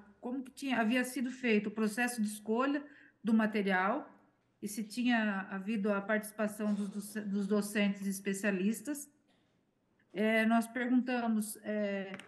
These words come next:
pedimos, né, que apare-, que apresentasse um parecer técnico que discorresse sobre a importância do material pros estudantes da rede e,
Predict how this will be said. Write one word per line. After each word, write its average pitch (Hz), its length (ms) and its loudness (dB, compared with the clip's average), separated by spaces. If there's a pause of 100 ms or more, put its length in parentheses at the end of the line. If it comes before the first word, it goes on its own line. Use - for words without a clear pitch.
(520)
pedimos, 233 460 4
né, 233 200 4
que - 100 -8
apare-, 226 380 -2
que 226 160 -4
apresentasse 220 720 0
um 214 40 0
parecer 233 520 -6
técnico 202 800 -2 (480)
que 233 120 -6
discorresse 285 800 0
sobre 233 440 0
a 226 60 2
importância 247 640 -2
do 262 80 -2
material 247 1080 -2
pros 208 160 -6
estudantes 208 500 -2
da 208 140 2
rede 214 440 -2 (760)
e, 339 440 2